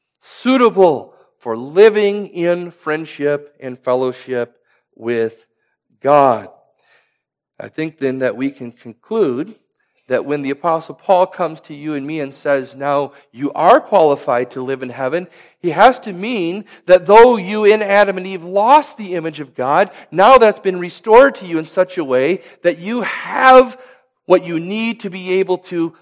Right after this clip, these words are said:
live in fellowship and friendship with him again.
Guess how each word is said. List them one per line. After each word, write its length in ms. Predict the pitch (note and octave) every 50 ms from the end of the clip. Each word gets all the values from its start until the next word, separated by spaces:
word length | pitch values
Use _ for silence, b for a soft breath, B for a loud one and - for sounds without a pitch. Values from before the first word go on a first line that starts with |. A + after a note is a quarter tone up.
| b -
live 380 | B2+ C3 E3 G3 G#3 G#3 F#3
in 140 | G3 G3 F#3+
fellowship 600 | G3 - G3 G3+ G3 F#3+ F#3 - - F#3 F3+ F#3
and 140 | F#3 F3 E3+
friendship 460 | - F3+ E3+ E3+ D#3+ - C#3+ C3 -
with 160 | - A#2+ A2+ _
him 200 | C3+ B2+ A#2 A2+
again. 400 | G#2 G#2+ A#2 A#2+ A2 G2+ F#2